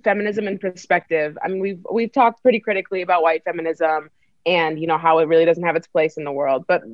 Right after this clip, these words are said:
we haven't talked as much about how Black women are literally just trying to survive and don't necessarily need to have conversations about wealth disparity in the workplace, because that's not where we're all at.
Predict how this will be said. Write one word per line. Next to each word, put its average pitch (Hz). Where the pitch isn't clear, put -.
we 226
haven't 208
talked 208
as 180
much 175
about 165
how 190
Black 202
women 196
are 165
literally 180
just 175
trying 165
to 170
survive 160
and 165
don't 170
necessarily 165
need 160
to 165
have 156
conversations 156
about 143
wealth 165
disparity 151
in 147
the 170
workplace, 156
because 156
that's 160
not 156
where 151
we're 147
all 135
at. -